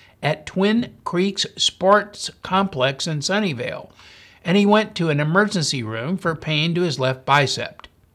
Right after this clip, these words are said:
However, Navarrete underwent surgery paid by the county after claiming he was injured while closing a filing cabinet at work. A co-worker who knew the injury took place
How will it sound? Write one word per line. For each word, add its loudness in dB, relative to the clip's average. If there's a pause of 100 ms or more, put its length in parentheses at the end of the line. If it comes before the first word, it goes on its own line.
(480)
However, 4
Navarrete 2
underwent 2
surgery 2
paid -2
by 4
the 0
county -2 (340)
after 2
claiming 0
he -2
was 0
injured -2
while -2 (480)
closing 2
a 0
filing 0
cabinet -2
at -8
work. 2 (880)
A -2
co-worker 2
who 0
knew 6
the 2
injury -2
took -8
place -2